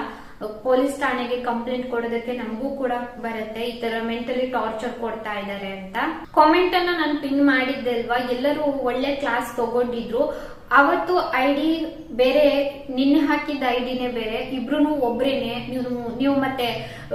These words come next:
ಗೊಂದಲ ಮಾಡ್ಕೊಳ್ಬೇಡಿ. ನನ್ ತುಂಬಾ ಜನ ಹೇಳ್ತಾ ಇದ್ರು, "ಇವತ್ ನೋಡಿ ಯಾರೋ ಮೆಸೇಜ್ ಹಾಕಿದ್ದಾರೆ" ಅಂತ. ಯಾರೋ ಅಲ್ಲ, ಅದು ಅವಳೇನೆ. <laughs> ಅಂದ್ರೆ ಹಾಗೆ ಅಲ್ವಾ, ಹೇಡಿಗಳು ಯಾವತ್ತಿದ್ರೂನು ಅಂದ್ರೆ ಮುಖ ಮುಚ್ಕೊಂಡು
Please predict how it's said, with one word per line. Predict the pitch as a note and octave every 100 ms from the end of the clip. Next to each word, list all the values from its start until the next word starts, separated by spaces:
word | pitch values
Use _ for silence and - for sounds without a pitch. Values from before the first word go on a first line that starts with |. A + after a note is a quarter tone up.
| A3+
ಗೊಂದಲ | B3 C4 D4 D4+
ಮಾಡ್ಕೊಳ್ಬೇಡಿ. | C#4+ B3+ - B3 B3 A#3 A3
ನನ್ | C#4 C#4 C#4
ತುಂಬಾ | C#4 C#4+
ಜನ | D4 D#4 C#4 C#4+
ಹೇಳ್ತಾ | B3+ - C4
ಇದ್ರು, | B3 C4+
"ಇವತ್ | C4+ C#4 D#4+ D#4+
ನೋಡಿ | F4 D#4 D#4
ಯಾರೋ | B3 B3 C#4+
ಮೆಸೇಜ್ | C#4+ C4 C#4+ C#4
ಹಾಕಿದ್ದಾರೆ" | B3+ - B3 A#3 A3+ A3
ಅಂತ. | A3 A#3
ಯಾರೋ | A#3 A3 A#3 C4
ಅಲ್ಲ, | A#3 A3 B3+ - - A3+
ಅದು | A3+
ಅವಳೇನೆ. | A3 A#3 C4+ C4 G#3 C4 D4+ D4+ C4 C#4
<laughs> | G#4+ C#5 D5 A4 B3+
ಅಂದ್ರೆ | C4+ C#4
ಹಾಗೆ | C4+ C#4+ - E4 F4+
ಅಲ್ವಾ, | D#4 C#4 C4 C#4 - - - C4 B3+
ಹೇಡಿಗಳು | D4+ E4 D#4 D#4+
ಯಾವತ್ತಿದ್ರೂನು | D#4+ B3+ C4+ C#4 C#4 B3 C4 B3+ B3+
ಅಂದ್ರೆ | B3+ B3 A#3 A3 A3
ಮುಖ | G#3+ C4+ C#4+ E4
ಮುಚ್ಕೊಂಡು | D#4+ - - D4 C4+